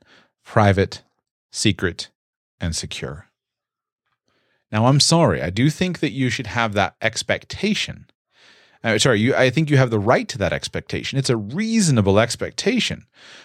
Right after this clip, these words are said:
for you to expect your financial advisor to keep your information private, secret, and secure. But unfortunately, it's naive for you to have that expectation. Let's talk about private.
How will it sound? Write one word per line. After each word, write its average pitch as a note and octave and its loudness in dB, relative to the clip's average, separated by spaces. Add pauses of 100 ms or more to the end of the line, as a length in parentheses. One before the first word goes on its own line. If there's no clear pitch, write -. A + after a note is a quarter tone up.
for - 2
you C3+ 8
to C#3 2
expect B2+ 0
your A#2+ 4
financial E2+ -2
advisor C#2 -4
to - -10
keep G#2+ -4
your G2 4
information F2+ -2 (340)
private, F2 -2 (120)
secret, F#2 -2
and D#2+ -6
secure. - -10 (1200)
But C#3+ 2 (160)
unfortunately, C3 0
it's A2+ 0
naive F#2 -2 (1160)
for - 0
you F2 4
to F2+ -2
have E2+ -2
that D#2 -4
expectation. - -12 (800)
Let's C#3+ -6
talk F#3 0
about - -2
private. - -4